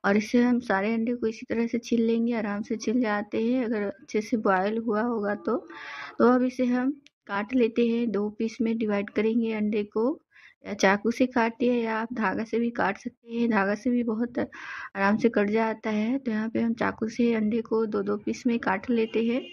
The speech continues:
सारे अंडे को हमने काट लिया है। तो अब इसे हम फ्राई करेंगे, चाहे तो आप इसी तरह से नमक काली मिर्च डालकर खा सकते हैं, बहुत यम्मी लगेगा।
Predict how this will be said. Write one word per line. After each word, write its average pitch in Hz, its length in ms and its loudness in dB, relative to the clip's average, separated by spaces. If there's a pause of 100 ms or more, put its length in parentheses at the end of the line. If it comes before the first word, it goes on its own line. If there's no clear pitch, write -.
(500)
सारे 233 400 4
अंडे 247 200 0
को 254 240 -2
हमने 233 260 -2
काट - 340 -4
लिया 233 280 0
है। 226 240 0
तो - 1200 -20
अब 247 220 6
इसे 247 220 4
हम 240 240 0
फ्राई 208 300 -2
करेंगे, 240 380 -2
चाहे 226 260 -2
तो 220 160 -2
आप 220 220 -2
इसी 214 200 -6
तरह 240 260 2
से 247 200 0
नमक 208 340 -2
काली 214 240 0
मिर्च 214 260 -6
डालकर 190 360 -2
खा 214 220 0
सकते - 340 0
हैं, 247 160 2
बहुत 208 340 -4
यम्मी 208 220 0
लगेगा। 214 440 -2